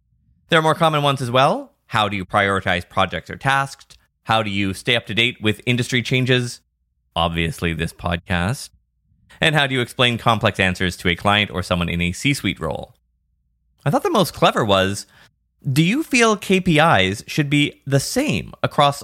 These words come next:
all channels, and why? Good thing I'm not looking for a job, 'cause I guarantee this is one that would stop me in my tracks. What is the right answer?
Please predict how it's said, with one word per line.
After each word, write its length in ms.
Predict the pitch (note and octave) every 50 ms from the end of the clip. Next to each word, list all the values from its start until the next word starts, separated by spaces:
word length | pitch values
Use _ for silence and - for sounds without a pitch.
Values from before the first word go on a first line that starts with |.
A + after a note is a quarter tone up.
| - _
all 220 | A#2 B2+ F3 A#3
channels, 640 | - - - F2 F2 D2+ C#2+ F#2 A#2+ D#3+ - - - _ _ _ _ _ _ _
and 140 | C#3+ C#3+ C#3+
why? 400 | F3 A3 G#3+ A#2+ E2+ - - - _ _ _ _ _ _ _ _ _ _ _ _ _ _ _ _ _ _ _ _ _ _ _ _ _ C3
Good 160 | C3 F3 F3+
thing 160 | - D#3+ B2+
I'm 100 | A#2+ E3+
not 140 | G#3+ D#3+ D#2+
looking 220 | D#2+ F#2 G2 F2+
for 80 | F#2 F2+
a 80 | F2
job, 400 | - - G2 - F#2+ F#2+ G#2 A#2
'cause 260 | - - B2 A2 - - - - - - - - _
I 40 | B2
guarantee 360 | B2 F3 A#3+ B3+ E3+ A3 A3+
this 180 | E3+ D#3 E3 -
is 60 | E3
one 160 | D3 D#3 D3+
that 60 | D3
would 140 | A#2 B2 B2
stop 280 | - - D#3 D3+ D#3+ -
me 80 | D3
in 80 | C3 A#2+
my 100 | A2+ G2+
tracks. 680 | F#2+ - - D#3+ G#3+ G3+ A2 - - - - - - _ _ _ _ _ _ _ _ _ _ _ _ _
What 320 | _ G2+ G#2 B2 D3 D#3+
is 160 | E3+ E3+ D#3
the 160 | D3+ E3 E3
right 220 | D3 D#3 D#3+ E3 D#3
answer? 520 | D#3+ E3 E3+ F3 - G#3 A#3+ C#4 C4+ _